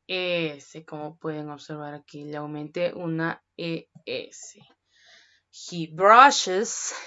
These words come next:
his teeth. Very good. Now next, a ver, let's check this one. It says, "I am dressed at six o'clock."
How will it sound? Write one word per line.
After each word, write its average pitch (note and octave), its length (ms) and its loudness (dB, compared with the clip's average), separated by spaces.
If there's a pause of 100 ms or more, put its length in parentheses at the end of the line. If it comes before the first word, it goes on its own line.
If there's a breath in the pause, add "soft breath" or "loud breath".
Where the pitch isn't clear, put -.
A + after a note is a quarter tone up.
(220 loud breath)
his F3+ 240 -8 (180)
teeth. F#3+ 420 -8 (480)
Very - 340 -12
good. C4+ 300 6 (1300)
Now D#3+ 200 -8
next, - 680 -12
a - 100 -10
ver, - 360 -12 (240)
let's G3 320 -8
check F3 160 -10
this E3+ 400 -8
one. - 220 -20 (1300)
It A3+ 180 -8
says, - 420 -20 (280)
"I A3 600 8
am F#3+ 580 -6 (120)
dressed F3+ 760 0 (160)
at F3 280 2
six - 540 -10
o'clock." - 800 -8